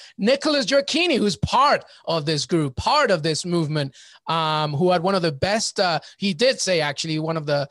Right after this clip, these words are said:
best moments of his career when he entered that camp, uh, last month. And he talked to our very own Jonathan Johnson on, um, everything, including the United States men's national team.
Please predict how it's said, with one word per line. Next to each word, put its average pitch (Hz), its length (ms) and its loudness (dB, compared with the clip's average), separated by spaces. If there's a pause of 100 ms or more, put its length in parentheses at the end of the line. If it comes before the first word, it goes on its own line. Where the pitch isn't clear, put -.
(260)
best 170 180 -2
moments 180 220 -2
of 151 80 -2
his 156 100 -2
career 170 420 0
when 139 140 -2
he 147 100 -4
entered 160 300 -4
that 147 220 -2
camp, 160 340 -4 (360)
uh, 139 280 -2
last 160 380 -2
month. 165 340 -2
And 202 180 -2
he 220 200 0
talked - 540 -2 (300)
to 175 120 -2
our 165 80 2
very 214 260 2
own 190 140 0
Jonathan 165 400 0
Johnson 170 420 -2 (140)
on, 214 440 0 (300)
um, 147 440 -2 (120)
everything, 247 560 0
including 233 800 0 (160)
the 156 100 -6
United 165 360 -4
States 151 400 -6
men's 143 260 -6
national 143 460 -8
team. 139 320 -8